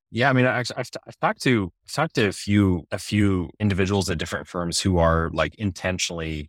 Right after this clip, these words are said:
developing research and innovation wings. Um, there's, there's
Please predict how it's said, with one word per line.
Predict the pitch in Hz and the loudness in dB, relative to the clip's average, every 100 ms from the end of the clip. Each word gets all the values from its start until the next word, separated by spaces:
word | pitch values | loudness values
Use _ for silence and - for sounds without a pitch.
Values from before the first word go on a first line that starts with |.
| - | -10
developing | 95 104 95 98 92 85 85 80 | 0 2 4 2 0 0 0 0
research | 80 85 - 82 82 82 | -2 -2 -2 -4 -6 -8
and | |
innovation | 80 76 73 76 - 76 76 73 _ - | -8 -8 -8 -6 -6 -8 -12 -18 _ -4
wings. | 85 73 69 71 - - | -2 -2 -6 -6 -6 -4
Um, | 82 | -4
there's, | 92 90 | -6 -6
there's | - 98 - | -4 -2 -2